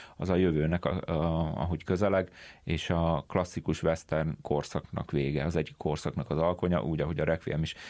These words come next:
Tehát ezek az apróságok, amik benne vannak, ezek a zenék, képek, film utalások, ez mind, ö, csak úgy kerülhet bele egy Benyák Zoli könyvbe, hogyha kapcsolódik a témához, és stabil szerkezetet ad neki.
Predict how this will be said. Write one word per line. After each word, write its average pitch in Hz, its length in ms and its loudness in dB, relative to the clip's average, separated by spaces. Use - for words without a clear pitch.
Tehát - 180 0
ezek 110 340 2
az 104 160 2
apróságok, 107 640 0
amik 90 220 4
benne 92 300 2
vannak, 85 380 0
ezek 78 200 -6
a 80 80 0
zenék, 82 580 0
képek, 76 300 -4
film 85 640 0
utalások, 85 680 0
ez 87 160 0
mind, 95 300 6
ö, 85 220 6
csak - 200 0
úgy 113 160 4
kerülhet 92 400 2
bele 90 200 2
egy 87 100 2
Benyák 85 260 4
Zoli 85 200 0
könyvbe, 85 260 2
hogyha 82 180 -2
kapcsolódik 78 540 -2
a 80 40 -2
témához, 78 520 0
és - 220 -6
stabil 82 500 2
szerkezetet 78 720 -2
ad 80 140 -2
neki. - 280 -6